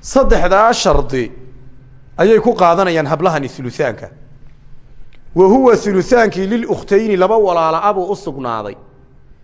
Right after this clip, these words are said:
"iyo famaa yaziidu," wixii ka sii badan labadaa walaalaha ah.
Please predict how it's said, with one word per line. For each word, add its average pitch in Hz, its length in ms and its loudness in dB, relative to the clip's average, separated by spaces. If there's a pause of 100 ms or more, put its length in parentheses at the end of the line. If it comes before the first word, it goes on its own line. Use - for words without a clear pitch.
(280)
"iyo 220 240 2
famaa 220 300 2
yaziidu," 170 720 -4
wixii 190 240 -4
ka 214 120 -4
sii 196 200 -6
badan 160 300 -2
labadaa 151 300 -2
walaalaha 123 460 -4 (160)
ah. 104 60 -14